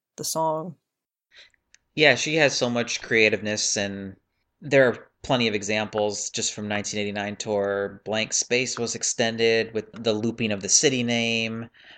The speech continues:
Speaker 2: Uh, I Knew You Were Trouble on both of the last two tours was extended. Uh, like you said, Out of the Woods was extended.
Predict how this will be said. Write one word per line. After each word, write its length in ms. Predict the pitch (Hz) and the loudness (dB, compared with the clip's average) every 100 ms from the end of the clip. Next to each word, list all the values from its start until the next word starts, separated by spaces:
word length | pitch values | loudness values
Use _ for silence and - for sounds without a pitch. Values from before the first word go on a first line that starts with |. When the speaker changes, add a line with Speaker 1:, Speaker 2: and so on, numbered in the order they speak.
| _ | _
Speaker 2:
Uh, 240 | - 101 98 | -2 2 4
I 120 | 107 | 4
Knew 160 | 120 113 | 4 2
You 120 | 107 | 0
Were 80 | 101 | -2
Trouble 600 | - 123 113 120 117 113 | 0 2 4 6 4 4
on 260 | 95 95 - _ _ | 0 -4 -10 _ _
both 220 | 120 117 | 2 2
of 60 | 113 | 0
the 80 | 104 | 2
last 320 | 110 117 - | 4 4 0
two 100 | 117 | -4
tours 540 | - - 113 113 110 | -8 -2 0 2 0
was 300 | 113 113 - - | -2 -2 -2 -4
extended. 880 | 95 - - 117 113 113 113 110 110 _ - - _ _ _ - | -2 -2 0 0 2 2 2 -2 -10 _ -20 -20 _ _ _ 0
Uh, 120 | 101 | 2
like 120 | 107 | 2
you 60 | 104 | 0
said, 220 | - 117 | 2 4
Out 180 | 98 104 | 4 0
of 80 | 101 | 0
the 80 | |
Woods 320 | 101 107 104 110 | 0 0 0 -6
was 140 | 101 | -8
extended. 680 | - - 110 104 107 107 104 | -6 -2 -2 0 0 0 -4